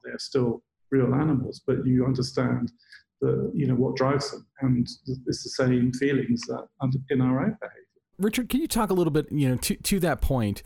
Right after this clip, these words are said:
Speaker 2: how you go about capturing the animal behavior? And I know we've talked a little bit about this without, without drawing attention to yourself,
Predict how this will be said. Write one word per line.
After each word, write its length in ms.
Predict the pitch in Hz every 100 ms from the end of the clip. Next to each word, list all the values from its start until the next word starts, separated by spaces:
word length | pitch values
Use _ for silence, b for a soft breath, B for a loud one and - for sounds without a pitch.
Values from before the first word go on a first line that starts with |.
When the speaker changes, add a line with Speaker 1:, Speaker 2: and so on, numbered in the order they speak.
| b
Speaker 2:
how 320 | - - 156 170
you 240 | 156 143
go 260 | 139 135 131
about 480 | 110 123 117 117 - -
capturing 580 | - 165 - - 117
the 140 | 110 110
animal 340 | 107 107 104
behavior? 720 | 101 92 98 98 98 95 95 -
And 220 | 110 107
I 40 | 127
know 120 | 139
we've 120 | 135
talked 220 | 139 131 127
a 20 |
little 180 | 139 143
bit 100 | 120
about 220 | 107 104
this 160 | 107
without, 340 | 127 127 120 -
without 580 | 127 123 120 117 - 113
drawing 300 | 127 123 120
attention 360 | 131 123 113
to 80 | 110
yourself, 480 | 107 - 165 151